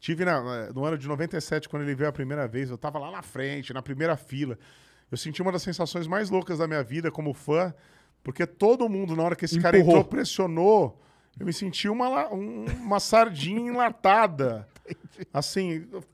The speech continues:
Speaker 1: eu podia tirar o pé do chão que eu ia tá parado ainda lá. Tão
Speaker 2: Você
Speaker 1: encaixado
Speaker 2: não ia
Speaker 1: que tava
Speaker 2: voltar,
Speaker 1: as
Speaker 2: né?
Speaker 1: pessoas.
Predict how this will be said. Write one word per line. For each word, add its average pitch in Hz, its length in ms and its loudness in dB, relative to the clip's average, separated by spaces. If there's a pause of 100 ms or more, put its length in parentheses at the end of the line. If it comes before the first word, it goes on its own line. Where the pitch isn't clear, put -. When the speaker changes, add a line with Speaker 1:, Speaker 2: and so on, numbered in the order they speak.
(320)
Speaker 1:
eu 185 60 -6
podia 190 280 0
tirar 240 260 6
o 277 60 8
pé 285 180 8
do 269 100 0
chão 226 460 4
que 262 100 -4
eu 254 100 4
ia 240 140 6
tá 226 140 4
parado 226 460 6
ainda 233 200 4
lá. 190 240 4
Tão 175 200 -4
Speaker 2:
Você - 60 -4
Speaker 1:
encaixado 175 420 4
Speaker 2:
não - 20 6
ia 165 100 6
Speaker 1:
que 175 60 4
tava 196 100 6
Speaker 2:
voltar, 175 280 8
Speaker 1:
as 175 60 4
Speaker 2:
né? 185 60 4
Speaker 1:
pessoas. 185 140 2